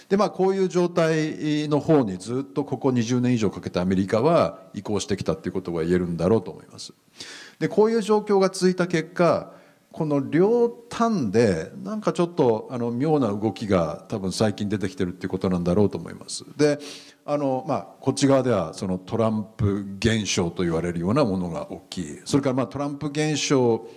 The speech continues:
をさらに超えて、まあ、あの、また後でお話しますけども、まあ、保守というよりかは、もはやもう反動というふうに形容した方がいいんじゃないかっていうような現象が大きい。そしてこの左の側では、その社会主義っていう言葉が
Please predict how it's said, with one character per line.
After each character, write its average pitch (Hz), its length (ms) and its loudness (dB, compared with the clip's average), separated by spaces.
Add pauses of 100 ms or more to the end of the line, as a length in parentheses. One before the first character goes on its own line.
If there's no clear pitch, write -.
(180)
を 120 100 -4
さ - 140 0
ら 175 120 0
に 113 100 -10 (100)
超 104 140 -12
え 90 40 -14
て、 82 360 -12 (640)
ま 127 360 0
あ、 120 60 -8
あ 113 40 -6
の、 113 80 -6
ま 113 140 -2
た 117 100 0
後 117 160 -4
で 101 60 -6
お 101 40 -6
話 98 220 -4
し - 100 -8
ま 98 100 -2
す - 100 -8
け 98 100 0
ど 101 80 0
も、 113 180 2
ま 101 140 -2
あ、 - 20 -4
保 - 180 -4
守 180 240 2
と 127 120 0
い 107 100 0
う 107 100 0
よ 107 120 -2
り 107 100 -2
か 92 140 -4
は、 92 480 0
も 117 140 -4
は 120 100 2
や 98 80 -4
も 92 120 -8
う - 20 -8
反 151 320 -2
動 165 180 4
と 160 120 -4
い 160 40 2
う - 20 -2
ふ 151 60 -6
う 156 60 -4
に 107 100 -2
形 110 140 -2
容 107 140 2
し - 100 -6
た 101 240 4
方 - 340 0
が 98 100 2
い 135 60 4
い 180 40 8
ん 180 60 6
じ 131 80 4
ゃ 110 40 2
な 87 100 -4
い 85 80 -10
か 80 80 -8
っ - 20 -20
て - 160 -12
い 107 40 -6
う - 20 -8
よ 131 80 -2
う - 20 2
な 92 140 -2 (220)
現 92 200 -2
象 85 140 -4
が 85 120 -8
大 92 200 -12
き 104 160 -6
い。 95 140 -8 (440)
そ 151 80 -4
し - 60 -8
て 170 80 -2
こ 165 120 -4
の 156 60 -2
左 180 320 2
の 185 120 -4
側 180 240 -2
で 170 100 -6
は、 135 400 -4 (360)
そ - 160 -6
の 113 80 -2
社 143 260 -4
会 226 260 4
主 233 140 0
義 208 120 4
っ - 20 0
て - 280 -8
い 113 80 4
う 101 60 2
言 107 260 2
葉 123 140 4
が 76 300 -6